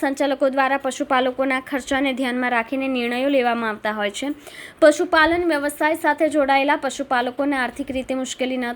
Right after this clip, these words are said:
થાય અને યોગ્ય રીતે તેઓ આ વ્યવસાય સાથે તાલમેલ રાખી શકે, તે માટે તેમના હિતને ધ્યાનમાં રાખીને નિર્ણયો લેવામાં આવે છે.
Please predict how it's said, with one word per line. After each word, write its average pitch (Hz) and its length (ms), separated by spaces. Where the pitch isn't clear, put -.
થાય 277 220
અને 254 120
યોગ્ય 233 320
રીતે 247 200
તેઓ 247 260
આ 226 40
વ્યવસાય 226 600
સાથે 240 320
તાલમેલ 233 400
રાખી 269 480
શકે, 311 220
તે 320 140
માટે 247 300
તેમના 247 280
હિતને 294 320
ધ્યાનમાં 240 480
રાખીને 220 400
નિર્ણયો 311 560
લેવામાં 240 440
આવે 214 160
છે. - 260